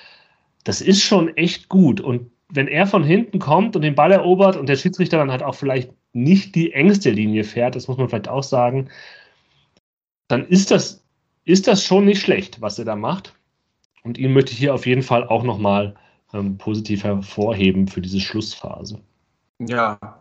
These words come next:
Speaker 2: ich sehe das auch so, wenn, äh, äh, die Besetzung in der Innenverteidigung irgendwie wieder komplett ist.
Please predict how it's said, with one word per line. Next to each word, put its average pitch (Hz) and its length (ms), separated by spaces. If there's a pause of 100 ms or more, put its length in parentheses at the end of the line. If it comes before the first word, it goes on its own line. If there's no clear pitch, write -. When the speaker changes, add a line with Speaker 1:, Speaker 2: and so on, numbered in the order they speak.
(480)
Speaker 2:
ich 113 120
sehe 139 160
das 123 200
auch 117 180
so, 123 260
wenn, 113 320
äh, 107 680
äh, 92 100 (180)
die 98 600 (120)
Besetzung 107 580
in 98 140
der 98 120
Innenverteidigung 104 1080
irgendwie 95 420
wieder 92 220
komplett 92 520
ist. 92 280